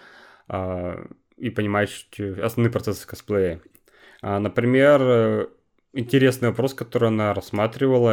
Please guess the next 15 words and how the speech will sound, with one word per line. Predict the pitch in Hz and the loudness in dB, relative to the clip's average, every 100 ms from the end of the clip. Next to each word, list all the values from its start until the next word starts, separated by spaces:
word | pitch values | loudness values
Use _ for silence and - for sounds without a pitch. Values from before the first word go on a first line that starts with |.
| 104 | 2
это | - - 101 95 | -2 0 0 0
как | - 110 107 110 | 2 2 2 -4
изменять | 98 104 104 104 98 | -4 -4 -2 -2 -4
свою | 101 95 | -4 -4
внешность, | 95 101 104 - 107 - | -2 -2 -2 -4 -6 -8
то | 92 | -8
есть | 90 - | -8 -10
там | 95 - - - - | -16 -16 -20 -20 -6
макияж, | 104 - 104 104 113 - | -6 0 2 4 2 -2
подтяжки | 98 - 104 - 101 | -8 -4 -4 -4 -8
глаз, | 92 95 104 - - | -2 0 0 -4 -6
э, | 101 92 92 90 92 | -2 -2 -2 -4 -6
изменение | 98 101 101 95 104 101 95 | -10 -8 -8 -6 -4 -4 -4
там | 92 | -6
мимической | 95 98 95 - - 92 90 | -4 -4 -6 -8 -8 -8 -8